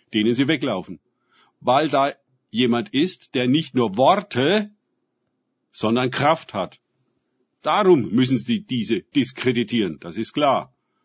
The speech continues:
Ob Menschen frei und leicht geheilt und erneuert werden, das ist gar nicht ihr Interesse, wie gesagt. Lesen wir nichts davon, dass der Befreite beziehungsweise Geheilte zu seiner Geschichte und Erfahrung von ihnen befragt wird.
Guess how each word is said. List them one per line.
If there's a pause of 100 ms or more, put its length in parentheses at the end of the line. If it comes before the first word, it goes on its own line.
(460)
Ob
Menschen
frei
und
leicht
geheilt
und
erneuert
werden, (160)
das
ist
gar
nicht
ihr
Interesse,
wie
gesagt. (1200)
Lesen
wir
nichts
davon, (180)
dass
der
Befreite
beziehungsweise
Geheilte
zu
seiner
Geschichte
und
Erfahrung
von
ihnen
befragt
wird.